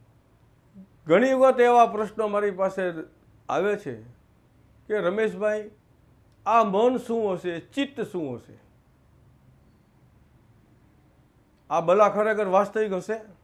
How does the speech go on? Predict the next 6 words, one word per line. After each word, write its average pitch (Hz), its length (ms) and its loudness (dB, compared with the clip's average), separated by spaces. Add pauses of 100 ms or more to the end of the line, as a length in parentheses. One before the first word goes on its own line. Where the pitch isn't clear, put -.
(1040)
છે 226 200 2
તો 240 140 2
કઈ 254 180 2
રીતે? 107 240 -8 (2750)
તો 220 100 8 (3000)
જે 151 160 2